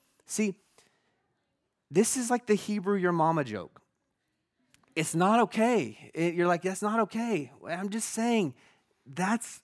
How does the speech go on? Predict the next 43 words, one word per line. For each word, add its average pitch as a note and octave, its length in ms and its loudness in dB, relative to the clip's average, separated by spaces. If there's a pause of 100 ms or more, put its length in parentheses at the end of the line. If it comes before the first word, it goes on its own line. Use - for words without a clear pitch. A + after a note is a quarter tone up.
you, A3 520 -2
you're B3+ 120 -4
not D4 220 -2
okay A#3+ 280 -2
with A#3 220 -2
it, F3 100 -2
but E3+ 140 -4
the F3+ 60 2
Hebrews A3 360 -6
call A3+ 240 -2
it A3 80 0
a G#3 40 2
war G#3 340 -4
song. A#2+ 380 -16 (640)
They E3+ 80 -4
sang G#3+ 320 -2
it G#3 100 0
at F#3+ 100 -2
church. - 600 -8 (680)
They C3+ 80 -14
called G3+ 260 -2
it G3+ 120 0 (160)
epic. - 560 -8 (1500)
This G#3+ 240 0
is A#3 180 -8
what, F#3 340 -2 (200)
what D3+ 100 -2
you F#3 140 0
might A3+ 300 0
be, G3 200 -2
th-, E3+ 240 0
say, E3 240 0
"This F#3+ 300 0
is F3+ 160 -8
really F3+ 360 -2
offensive." D3+ 920 -8 (580)
Well, D3+ 120 -8
you G#3 100 0
know C#4 80 0
what's D4 240 -2
offensive E3 680 -6
to C3+ 100 -8
God? B2 480 -4